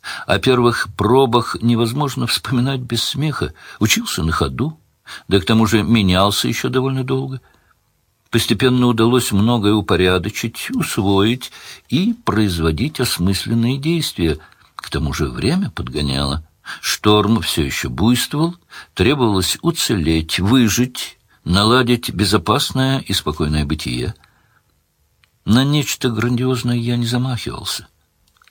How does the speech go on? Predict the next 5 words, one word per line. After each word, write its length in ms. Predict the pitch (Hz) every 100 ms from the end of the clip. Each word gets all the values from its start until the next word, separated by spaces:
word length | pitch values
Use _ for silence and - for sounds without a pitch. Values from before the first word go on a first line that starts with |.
| _ - -
Хельстед 640 | 151 160 139 - 87 80 - - - -
в 280 | 92 90 104
нынешних 500 | 135 82 71 90 85
его 160 | 87
границах, 540 | 82 107 151 185 -